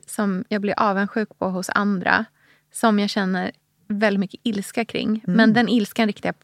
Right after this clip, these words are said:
Speaker 1: till... Alltså,
Speaker 2: Mm.
Speaker 1: jag blir arg på mig själv
Speaker 2: Ja, jag
Speaker 1: att jag
Speaker 2: fattar.
Speaker 1: inte kan vara så här. Det är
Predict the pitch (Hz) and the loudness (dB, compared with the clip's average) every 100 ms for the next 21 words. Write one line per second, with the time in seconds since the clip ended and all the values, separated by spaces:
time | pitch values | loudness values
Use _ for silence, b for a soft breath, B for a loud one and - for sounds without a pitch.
0 | _ 208 180 - 202 196 190 180 185 - | _ -6 -2 -2 0 2 2 0 -2 0
1 | 220 - 208 190 - 196 - - - 226 | 0 4 4 4 0 -2 2 0 0 -2
2 | 208 190 214 202 196 - - 196 180 - | 2 2 4 4 4 -2 -4 -2 -2 -2
3 | - - - b b b b b b 240 | -4 -4 -12 b b b b b b 2
4 | 196 185 185 220 | 4 4 2 0